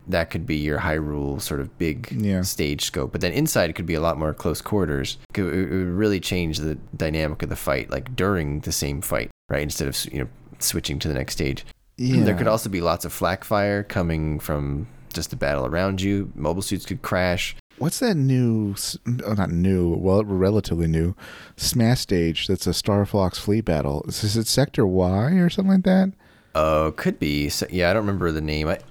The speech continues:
Speaker 1: we haven't played much of Ultimate Everyone 'cause of the pandemic, but
Speaker 2: You see the fleet battle going on in the background, and I think you kinda jump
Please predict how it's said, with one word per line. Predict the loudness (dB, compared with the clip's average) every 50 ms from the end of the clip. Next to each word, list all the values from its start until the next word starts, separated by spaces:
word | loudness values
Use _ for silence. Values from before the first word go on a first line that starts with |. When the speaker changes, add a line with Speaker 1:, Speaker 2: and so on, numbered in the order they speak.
| -14 -4
Speaker 1:
we | 0 4 4
haven't | 4 4 2 0
played | 0 2 2 2 2
much | 2 0 0 0
of | -2 0
Ultimate | 0 0 0 0 -2 -2 0
Everyone | 0 0 0 0 -2 -2 -4 -4
'cause | -4 -4 -4 -4
of | -4
the | -4
pandemic, | -4 -4 -4 -2 -2 -2 -2 -2 -2 -4 -6 -4
but | -4 -4 -4 -6 -8 -8 -2
Speaker 2:
You | 0
see | 0 2 4 4
the | 4 4
fleet | 2 4 4 4 6
battle | 6 4 4 4 2
going | 2 2 2 4 4
on | 2 2
in | 2
the | 2 2
background, | 2 2 2 2 2 0 0 0 0 0 0
and | 0 0
I | 0
think | 0 0 0 0
you | -2 0
kinda | 2 2 2 2 0
jump | 2 2 2 2 0 -2